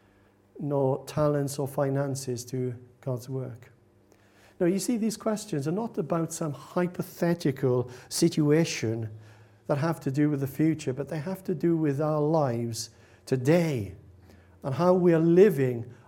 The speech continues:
our lives as Christians in two thousand and eighteen. Matt Redman presents us with a challenge about crafting ourselves a more comfortable cross. And, uh, I'll put these words up on screen.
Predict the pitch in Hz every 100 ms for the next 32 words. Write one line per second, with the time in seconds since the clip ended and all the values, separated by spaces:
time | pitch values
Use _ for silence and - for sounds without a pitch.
0 | - 143 143 147 165 170 160 135 143 135
1 | - - 196 202 - 131 117 117 - -
2 | - _ _ - 135 135 160 151 151 147
3 | 139 139 139 135 - 135 135 131 113 110
4 | - _ _ _ - - - 170 190 185
5 | 170 143 135 139 147 156 - 131 - 135
6 | 135 160 147 131 123 117 - - - -
7 | _ - 143 143 139 - 151 - 151 143
8 | 135 147 143 127 135 131 - 135 131 135
9 | 131 135 - 135 113 - - - - -
10 | - - - 147 143 139 135 170 82 -
11 | - _ _ _ _ _ - 160 247 240
12 | 214 170 175 151 151 - 151 139 - 151
13 | 123 117